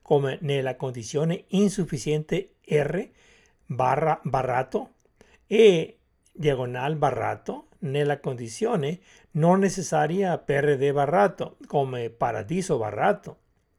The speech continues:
Passiamo ora alle applicazioni della vita reale per alleviare le nostre preoccupazioni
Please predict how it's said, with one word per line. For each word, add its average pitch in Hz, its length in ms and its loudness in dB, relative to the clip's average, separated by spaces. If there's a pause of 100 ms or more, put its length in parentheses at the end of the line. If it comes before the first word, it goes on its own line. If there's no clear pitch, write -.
(680)
Passiamo 240 880 2
ora 202 440 4
alle 151 440 0
applicazioni 180 920 0
della 151 300 2
vita 165 520 0
reale 156 500 2
per 143 420 0
alleviare 135 1160 -2
le 160 220 -2
nostre 156 540 -2
preoccupazioni 170 1080 -2